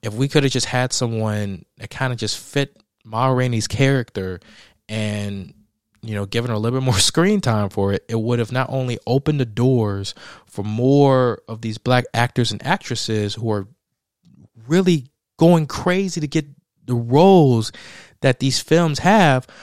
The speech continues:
but also we could have had something more impactful to where it's just like, we didn't have to go for,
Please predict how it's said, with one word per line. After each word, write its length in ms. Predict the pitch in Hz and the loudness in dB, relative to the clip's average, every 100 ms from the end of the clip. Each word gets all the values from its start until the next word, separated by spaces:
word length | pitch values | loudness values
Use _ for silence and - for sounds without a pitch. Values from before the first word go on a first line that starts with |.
| - - | -8 -4
but 120 | 123 | 0
also 720 | 135 156 156 - 131 120 - - | 4 4 4 2 2 2 -4 -12
we 60 | |
could 140 | 127 139 | -8 -6
have 100 | 127 | -4
had 180 | 123 117 | -6 -4
something 360 | 127 120 113 | -4 -4 -6
more 120 | 117 | -6
impactful 600 | - 101 - 120 - 113 113 | -6 -8 -4 -4 -4 -14 -16
to 120 | 101 | -10
where 220 | 107 104 | -6 -6
it's 120 | 101 | -6
just 180 | 104 - | -8 -6
like, 300 | 101 95 98 _ _ _ _ | -4 -4 -8 _ _ _ _
we 260 | 101 110 | -10 -2
didn't 240 | 131 147 135 | 0 2 0
have 240 | 135 131 | 0 0
to 80 | - | -4
go 340 | 113 117 113 110 | -4 0 0 -2
for, 720 | - 107 104 101 98 92 | -4 -4 -2 -2 -4 -6